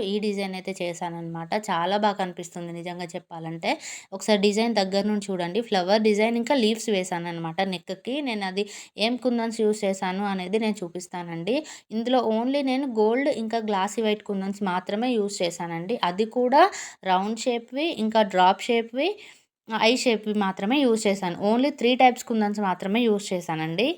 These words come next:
డ్రాప్స్ వచ్చేసి చిన్న సైజు ఉంటాయి కదా, అవి యూజ్ చేశాను. రౌండ్స్ వచ్చేసి రౌండ్ త్రీ ఎంఎం సైజువి యూజ్ చేశానండి. ఐ షేప్ వచ్చేసి సిక్స్ కే, ఎయిట్ కే యూజ్ చేశాను.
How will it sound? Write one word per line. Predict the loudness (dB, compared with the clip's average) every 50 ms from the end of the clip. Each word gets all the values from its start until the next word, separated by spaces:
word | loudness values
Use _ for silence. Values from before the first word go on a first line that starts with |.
| -8 -12
డ్రాప్స్ | -6 -2 2 4 4 4 2 0 2 2
వచ్చేసి | 2 4 4 2 2 2 0
చిన్న | -2 0 0 0 2 2 0
సైజు | 0 0 2 2 2 2 0
ఉంటాయి | 0 0 0 0 -2 -2
కదా, | -2 -2 -4 -2 -2 0
అవి | 0 2 2 4
యూజ్ | 4 4 2 2 0
చేశాను. | 0 -2 -2 0 -2 -4 -2 -2 0 0 2
రౌండ్స్ | 2 2 2 2 2 0 2 2
వచ్చేసి | 2 0 0 0 0 0 0 0 2 2 2 2 0 -2 -12 -20 -20 _ -6
రౌండ్ | -4 -2 -2 0 0 -2 -2 0
త్రీ | 2 4 4 4
ఎంఎం | 4 2 2 0 0 0
సైజువి | 0 0 0 0 0 2 2 4
యూజ్ | 4 4 4 2 0 0
చేశానండి. | 0 0 0 0 -2 -4 -4 -4 -4 -4 -2 2 2 2 2 0 -2 -16 -20 _ _ _ _ -6
ఐ | -2 0 2 2
షేప్ | 2 2 0 2 4 4
వచ్చేసి | 4 4 4 4 4 4 4 4 4 4 4 2 0
సిక్స్ | -4 -4 -4 -4 -10 -8
కే, | -4 -2 0 0 2 4
ఎయిట్ | 6 4 4 4 2
కే | 2 4 4
యూజ్ | 4 6 4 4 2 4
చేశాను. | 6 6 6 6 4 2 0 2 2